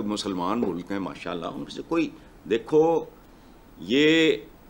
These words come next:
इसी तरह होता रहेगा और शॉर्टकट कोई नहीं है।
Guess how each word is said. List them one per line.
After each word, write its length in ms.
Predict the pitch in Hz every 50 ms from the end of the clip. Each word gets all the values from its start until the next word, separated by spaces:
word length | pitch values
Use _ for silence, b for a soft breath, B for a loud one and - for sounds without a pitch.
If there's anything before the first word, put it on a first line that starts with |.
| - - - - - -
इसी 200 | 175 - - -
तरह 260 | 139 - 107 98 85 78
होता 220 | 80 78 - - 57
रहेगा 1000 | - - - - - - - - - - - - - - - - - - 117
और 160 | 127 135 131
शॉर्टकट 640 | - - - - - 113 123 - - - 98 87 -
कोई 200 | - - 92 87
नहीं 120 | 80 - -
है। 240 | - - - -